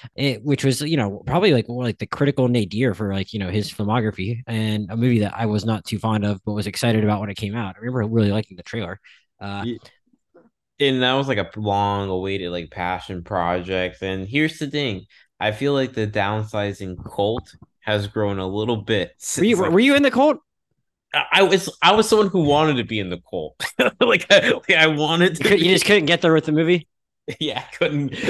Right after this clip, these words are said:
Speaker 2: <laughs> I'm like, it, it's a movie certainly of ideas. <laughs> And, like, not all of them good, but, like, um, um, like, like, I remember really, like, the Hong Chow <laughs> stuff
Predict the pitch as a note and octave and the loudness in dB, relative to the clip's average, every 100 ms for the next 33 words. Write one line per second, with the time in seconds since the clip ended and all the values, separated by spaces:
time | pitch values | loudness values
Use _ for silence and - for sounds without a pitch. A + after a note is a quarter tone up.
0 | - - - - F3 - D4 - - E3+ | -4 -6 -10 -6 -4 -2 -2 -4 0 2
1 | E3+ D3+ D#3 D#3+ D3+ C#3 D#3 E3+ G3+ G#3+ | 2 2 0 2 2 2 0 0 0 -4
2 | - F3+ E3 D#3+ D3 B2 A#2 G#2 C#3+ B2 | -4 -4 -2 -2 -2 -2 -2 -2 -4 -4
3 | G#2+ G#2+ _ F#3 - - - - - - | -4 -10 _ -16 -14 -16 -12 -10 -10 -12
4 | A#2+ B2+ D#3 A3 G3 D3 - A#2 B2 A#2+ | -12 -12 -12 -10 -10 -10 -2 -2 0 2
5 | B2 C3+ C3+ A#2+ A2 G#2+ G2+ A2 - G2 | 2 2 2 2 2 2 2 -2 -4 -6
6 | - F#2+ F#2 F2+ F#2+ C2+ C2+ C#2+ E2 E2+ | -4 -4 -2 -4 -6 -6 -6 -8 -10 -12
7 | - - _ - D#2 D#2 E2 E2+ - D2+ | -18 -20 _ -6 -4 -2 -4 -6 -8 -6
8 | F2 E2 - - - - _ D#2+ F#2+ F#2 | -2 -2 -6 -16 -16 -18 _ -6 -2 0
9 | A#2 E3 G3 G3+ F3 A2+ G#2 B2+ C3+ C3 | 0 0 0 0 -2 -2 -2 0 -2 -4
10 | G#2+ - E2+ G2 G#2 G2+ - C#2 D#2 F#2 | -6 -10 -8 -6 -4 -6 -6 -4 -4 -6
11 | - G2 - - | -10 -10 -10 -12